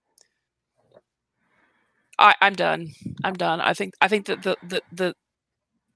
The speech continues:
these sequels have been terrible. Have been terrible.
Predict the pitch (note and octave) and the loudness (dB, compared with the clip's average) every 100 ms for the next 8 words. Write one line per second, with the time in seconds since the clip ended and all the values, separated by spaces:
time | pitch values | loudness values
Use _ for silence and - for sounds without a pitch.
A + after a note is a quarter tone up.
0 | - - F#3 F3+ - F3 E3+ D#3+ D#3+ D#3+ | -18 -6 -4 -4 -4 -6 -4 -6 -6 -10
1 | D#3+ D#3+ - C3 A2 - - _ _ _ | -6 -8 -4 -6 -6 -10 -12 _ _ _
2 | _ _ _ _ _ _ _ _ _ _ | _ _ _ _ _ _ _ _ _ _
3 | _ _ _ _ _ _ _ _ _ _ | _ _ _ _ _ _ _ _ _ _
4 | _ - G3 F3+ F#3 - C2+ | _ -14 -12 -6 -6 -6 -8